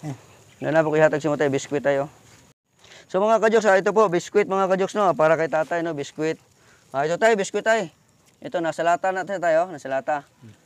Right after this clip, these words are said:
Speaker 2: No? At, ah, ito, na ako'y hatag si mo, tay, nga, nga, kuwan diri, tay. Ari ko. Ah, asa na isa ka, kuwan, be? Ayan, isa ka plastic. No.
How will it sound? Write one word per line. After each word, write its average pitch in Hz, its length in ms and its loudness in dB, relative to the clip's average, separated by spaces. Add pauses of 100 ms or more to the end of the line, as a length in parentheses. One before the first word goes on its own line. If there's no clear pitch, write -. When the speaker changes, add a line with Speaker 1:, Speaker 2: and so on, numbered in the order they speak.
(140)
Speaker 2:
No? 160 180 0 (460)
At, 170 300 0
ah, 160 580 4 (420)
ito, 208 240 4
na 214 160 6
ako'y 220 220 6
hatag 214 260 4
si 208 80 2
mo, 202 180 2
tay, 190 240 4
nga, 170 300 4 (800)
nga, 170 240 4
kuwan 180 220 4
diri, 185 160 2
tay. 170 180 6 (400)
Ari 143 160 -2
ko. 165 140 -6 (840)
Ah, 143 160 -4
asa 175 140 -6
na 165 100 -8
isa 151 140 -12
ka, 143 100 -10
kuwan, 151 140 -10
be? 135 100 -8 (760)
Ayan, 147 460 -2
isa - 160 -20
ka - 100 -14
plastic. 131 380 -6 (880)
No. 135 220 -4